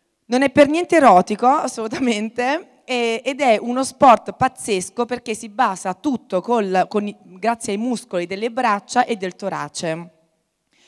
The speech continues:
E fa un fisico pazzesco. Il problema è questo. Io andavo a fare pole dance con questa mia amica Michela che è alta un metro e ottanta e pesa trenta chili, ma io e lei non riuscivamo a salire su questo palo.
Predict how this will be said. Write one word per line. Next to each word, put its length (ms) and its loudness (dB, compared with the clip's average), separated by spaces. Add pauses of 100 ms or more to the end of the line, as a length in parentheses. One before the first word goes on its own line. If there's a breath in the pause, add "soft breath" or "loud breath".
(340 soft breath)
E 320 -2
fa 260 -4
un 140 -8
fisico 460 -14
pazzesco. 800 -8
Il 120 -6
problema 540 -4
è 140 -16
questo. 580 -14 (520 soft breath)
Io 140 -2
andavo 360 -2
a 40 -4
fare 340 -14
pole 240 -10
dance 440 -12
con 100 -14
questa 280 -10
mia 120 -10
amica 240 -10
Michela 480 -8
che 120 -10
è 20 0
alta 420 -2
un 140 -12
metro 340 -4
e 40 -2
ottanta 460 -6
e 60 -8
pesa 360 -6
trenta 460 -8
chili, 520 -12
ma 260 -4
io 360 -4
e 120 -8
lei 480 -8
non 200 -4
riuscivamo 840 -6
a 100 -10
salire 540 -8
su 160 -10
questo 400 -10
palo. 640 -14